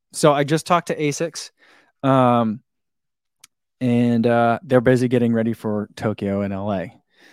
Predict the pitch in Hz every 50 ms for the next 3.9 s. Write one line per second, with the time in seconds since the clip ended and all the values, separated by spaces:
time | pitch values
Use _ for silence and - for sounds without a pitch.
0 | _ _ _ - - 117 107 104 101 101 95 - 107 101 98 101 92 - _ _
1 | _ _ _ _ _ _ _ _ _ - 117 104 92 - _ _ _ _ _ _
2 | 127 120 135 135 127 - - 123 127 131 120 110 - 110 95 95 87 - 95 85
3 | 92 85 - - - _ _ _ - 123 110 101 98 98 95 95 -